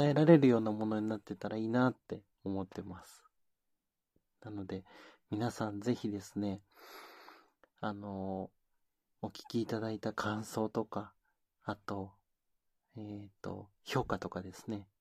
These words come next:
あの、ぜひ、あの、つけていただけるとありがたいかなと思っております。どうぞよろしくお願いします。はい。えーと、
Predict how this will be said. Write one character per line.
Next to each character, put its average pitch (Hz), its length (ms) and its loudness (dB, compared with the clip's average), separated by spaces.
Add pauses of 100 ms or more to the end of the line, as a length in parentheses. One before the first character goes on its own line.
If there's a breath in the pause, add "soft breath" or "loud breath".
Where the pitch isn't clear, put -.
(160)
あ 101 100 -4
の、 110 160 -6
ぜ 143 140 6
ひ、 117 260 -2 (600 soft breath)
あ 92 100 -8
の、 101 680 -14 (360)
つ - 100 -10
け 107 120 -2
て 117 80 4
い 101 80 4
た - 100 -4
だ 104 140 -2
け 107 120 -4
る 107 100 -2
と 98 280 -4 (1400 loud breath)
あ 92 80 2
り 101 100 0
が 107 140 0
た 110 160 0
い 107 60 -2
か 104 120 0
な 113 220 0
と 95 220 -8 (160)
思 104 200 -4
っ 98 40 -4
て - 160 -6
お 98 80 -2
り 95 100 -6
ま 101 180 -4
す。 - 180 -20 (400)
ど 95 120 -4
う 92 40 -4
ぞ 92 120 -12
よ 95 120 -10
ろ 98 140 -8
し - 120 -16
く - 220 -10 (100)
お - 80 -20
願 98 280 -6
い 101 60 -8
し - 160 -10
ま 110 160 -2
す。 - 220 -18 (720)
は - 260 -4
い。 123 40 -2 (1300 loud breath)
え 117 240 -2
ー - 20 -20 (140)
と、 117 380 4